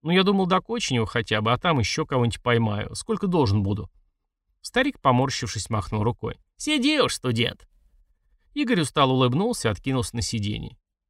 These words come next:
«Я, в общем-то, не студент уже». «Да?» Старик снова сморщил лоб, подняв свои седые брови. «А то попутками студенты обычно ездят». Он ждал, когда старик спросит его о работе или еще о чем-нибудь,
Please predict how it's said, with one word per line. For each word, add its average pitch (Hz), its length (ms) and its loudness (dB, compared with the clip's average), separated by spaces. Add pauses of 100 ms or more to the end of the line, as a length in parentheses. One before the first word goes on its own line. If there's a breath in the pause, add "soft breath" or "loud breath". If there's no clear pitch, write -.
(160)
«Я, 202 180 -2
в 220 40 0
общем-то, 151 340 -6
не 135 100 0
студент - 460 -4
уже». 101 280 -6 (280)
«Да?» 240 760 2
Старик 127 360 2
снова 117 280 0
сморщил 113 520 0
лоб, 151 220 2 (340)
подняв 123 340 2
свои 113 200 0
седые 107 340 -2
брови. 104 420 -4 (280)
«А 147 180 2
то 254 140 2
попутками 254 500 0
студенты 143 560 2
обычно 127 360 0
ездят». 117 440 -2 (1400)
Он 151 100 2
ждал, 220 220 4
когда 214 220 0
старик 196 320 -2
спросит - 420 -6
его 139 120 4
о 139 60 8
работе 139 400 2
или 107 80 2
еще 180 260 0
о 196 60 0
чем-нибудь, 151 560 -2